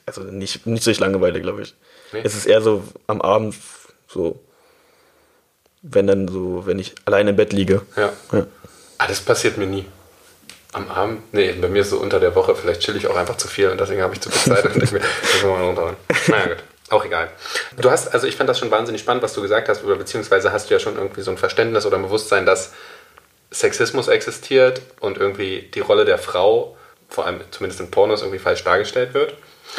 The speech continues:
Speaker 2: Wie fühlst du dich denn als Mann beim Sex? Beziehungsweise, wie fühlst du dich gegenüber der Frau? Also was ist so dein,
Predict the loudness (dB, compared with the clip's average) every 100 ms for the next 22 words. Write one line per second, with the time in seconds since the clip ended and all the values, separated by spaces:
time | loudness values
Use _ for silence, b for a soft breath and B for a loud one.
0 | B -6 0 0 0 -4 0 0 0 0
1 | 0 2 2 0 -2 -6 -6 -14 -20 _
2 | _ _ b b b b _ -10 -6 -4
3 | 0 2 4 4 2 0 -14 _ _ _
4 | _ -10 -8 -2 -2 -2 -6 -6 -8 -4
5 | 0 2 2 4 2 2 -2 -2 -4 -4
6 | -4 -2 0 0 0 -6